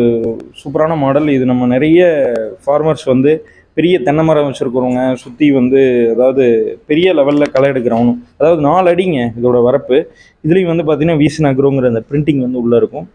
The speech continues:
இந்த மர்க்கட் மறைக்குது. இது நம்மளுடைய ஓன் கியர் பாக்ஸ் தான் எல்லாமே இந்த மெஷினு. So இந்த மெஷினுக்கு வந்து பாத்தீங்கன்னா என்ன ஒரு பெனிஃபிட், அஹ், பிளஸ் பாயிண்ட் அப்படின்னா, மத்த நிறுவனத்தை விட நம்மளுடைய டார்க் வந்து அதிகங்க. நம்ம இன்ஜின் வந்து அந்த அளவுக்கு நல்ல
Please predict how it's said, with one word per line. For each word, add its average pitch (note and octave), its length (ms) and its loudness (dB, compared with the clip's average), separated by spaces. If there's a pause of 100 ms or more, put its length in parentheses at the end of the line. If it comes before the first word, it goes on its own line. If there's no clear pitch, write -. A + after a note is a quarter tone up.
இந்த A#2 180 -2
மர்க்கட் A#2 220 -2
மறைக்குது. A#2 560 -2 (300)
இது D#3 180 0
நம்மளுடைய C3 260 2
ஓன் D3+ 180 -2
கியர் B2+ 200 0
பாக்ஸ் B2 280 -4
தான் C3 180 -4
எல்லாமே B2 320 -2
இந்த A#2+ 220 -2
மெஷினு. C3+ 400 -8 (460)
So D#3+ 440 2
இந்த D3 180 0
மெஷினுக்கு D#3 340 0
வந்து E3+ 260 0
பாத்தீங்கன்னா C#3+ 680 0
என்ன E3+ 260 0
ஒரு D3 320 0
பெனிஃபிட், D3+ 360 -4 (140)
அஹ், C3 200 0 (100)
பிளஸ் C#3+ 220 -6
பாயிண்ட் D#3+ 260 -2
அப்படின்னா, C3+ 280 -2 (100)
மத்த B2 200 -4
நிறுவனத்தை C#3+ 460 0
விட A#2 400 -2 (320)
நம்மளுடைய C3 460 0
டார்க் A#3+ 320 0
வந்து D#3+ 240 0
அதிகங்க. A#2+ 420 -2
நம்ம A#2 200 -4
இன்ஜின் C3+ 300 0
வந்து D3 200 -4
அந்த B2+ 180 -4
அளவுக்கு C3+ 200 -2
நல்ல C3 160 -8